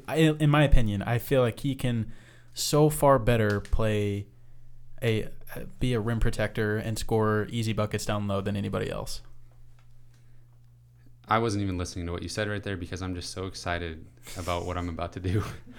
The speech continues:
Speaker 1: Okay.
Speaker 2: I feel like such a loser, but I feel like my strategy is gonna go a long ways, uh, toward winning people to my side on
Speaker 1: Okay.
Speaker 2: Twitter.
Speaker 1: Okay, let's hear it.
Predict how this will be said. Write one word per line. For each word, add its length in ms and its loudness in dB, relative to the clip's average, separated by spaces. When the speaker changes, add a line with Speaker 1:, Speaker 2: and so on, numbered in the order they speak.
Speaker 1:
Okay. 420 -2
Speaker 2:
I 80 -4
feel 160 -8
like 140 -6
such 180 -8
a 60 -6
loser, 340 -8
but 320 -10
I 80 -4
feel 180 -6
like 80 -6
my 120 -6
strategy 360 -6
is 120 -8
gonna 160 -6
go 120 -4
a 40 -6
long 200 -6
ways, 460 -6
uh, 280 -8
toward 220 -8
winning 400 -8
people 400 -8
to 120 -14
my 180 -6
side 560 -8
on 100 -2
Speaker 1:
Okay. 220 2
Speaker 2:
Twitter. 260 -12
Speaker 1:
Okay, 240 -4
let's 160 -6
hear 160 -2
it. 160 -8